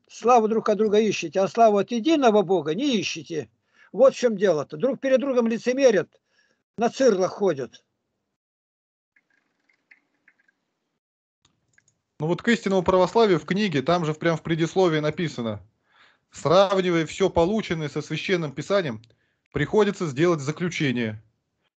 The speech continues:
Speaker 2: что то, что сегодня называется православием,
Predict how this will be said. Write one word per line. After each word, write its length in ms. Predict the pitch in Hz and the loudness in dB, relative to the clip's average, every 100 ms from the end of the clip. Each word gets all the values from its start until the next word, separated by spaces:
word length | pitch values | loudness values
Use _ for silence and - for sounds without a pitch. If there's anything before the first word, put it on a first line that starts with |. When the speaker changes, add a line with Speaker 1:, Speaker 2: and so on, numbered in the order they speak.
| _ | _
Speaker 2:
что 640 | - - - 196 156 101 _ _ _ _ _ | -20 -8 2 4 4 0 _ _ _ _ _
то, 240 | 214 202 | 2 4
что 220 | 156 165 156 | 2 -4 -8
сегодня 480 | 180 180 190 160 | -8 -2 -2 -2
называется 640 | 143 160 165 185 175 135 151 | -4 -4 -2 2 2 0 -6
православием, 840 | - 143 143 196 208 170 120 | -6 -6 -4 -2 0 0 -4